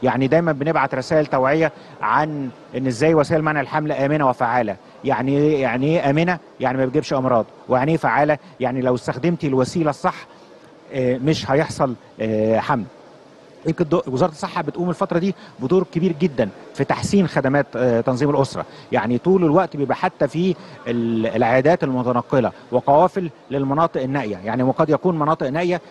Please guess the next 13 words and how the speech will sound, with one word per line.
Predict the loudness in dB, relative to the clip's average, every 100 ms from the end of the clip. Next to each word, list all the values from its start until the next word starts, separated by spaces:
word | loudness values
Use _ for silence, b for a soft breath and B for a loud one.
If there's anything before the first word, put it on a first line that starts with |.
| B
الخدمة | -8 -4 -2 -2
فيها | 0 0
ضعيفة، | 0 0 -2 -4 B B
فطول | -6 -4 0 2
الوقت | 4 2 0 -2
لما | -2
بيبقى | 0 0
في | 0
عيادات | 2 0 0
متنقلة | -4 -2 -2 -2 B B
بنقدر | -2 -2 0 0 -2
إن | -4
احنا | -4 -6